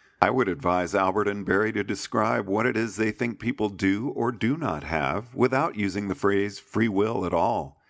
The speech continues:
If you want to try this at home, you should also avoid the words choose, act, decide, determined,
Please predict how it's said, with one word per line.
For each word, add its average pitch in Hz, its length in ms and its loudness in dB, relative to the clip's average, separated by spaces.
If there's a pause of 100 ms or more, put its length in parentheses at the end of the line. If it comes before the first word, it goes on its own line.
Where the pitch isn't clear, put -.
(540)
If 90 140 -2
you 104 100 0
want 139 160 2
to - 60 -4
try 113 260 2
this 90 240 -4
at 78 100 -2
home, 82 440 -2
you 85 120 -2
should 107 200 -2
also 110 300 0
avoid 95 340 0
the 104 80 0
words 90 560 -2
choose, 120 600 -2 (440)
act, 92 480 0 (480)
decide, 95 840 0 (520)
determined, 92 800 -2